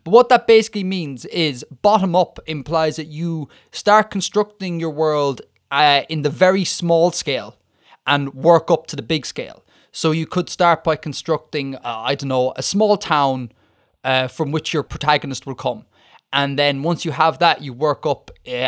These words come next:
and maybe to a continent,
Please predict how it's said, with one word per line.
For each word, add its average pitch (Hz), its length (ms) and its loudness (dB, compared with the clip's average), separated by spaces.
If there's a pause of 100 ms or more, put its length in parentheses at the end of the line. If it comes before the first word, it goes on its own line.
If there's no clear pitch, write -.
and 131 480 -4
maybe 139 280 -4
to 131 840 -8 (100)
a 123 560 -8 (360)
continent, 156 640 -2